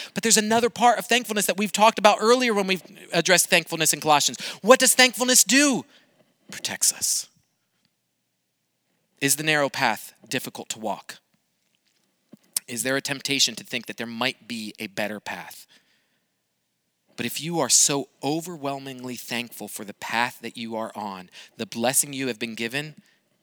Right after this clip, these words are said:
you are so much more likely to see that these other paths are lies. Abounding in thanksgiving because of what he's done.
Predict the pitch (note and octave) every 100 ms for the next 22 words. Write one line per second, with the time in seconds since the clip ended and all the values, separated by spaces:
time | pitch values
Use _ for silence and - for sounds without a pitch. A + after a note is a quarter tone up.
0 | _ _ _ D3 C#3 - - - D3 D#3+
1 | - D3 C3+ B2+ - B2+ A#2+ - A#2+ A2+
2 | A2+ G#2+ - A2+ A#2 - G#2+ G#2 G2 -
3 | - G#2 F#2+ F#2 F2+ F2 - - - _
4 | _ _ _ _ _ _ _ _ _ _
5 | _ _ - - - C#3 D3 D#3 D3+ D3+
6 | C#3 C3 C3+ C3 - B2+ A2+ A2+ G#2+ A2+
7 | - A#2 A2 G#2+ - - G#2 G#2 G2 F#2+
8 | - _ _ _ _ - F#2+ - - -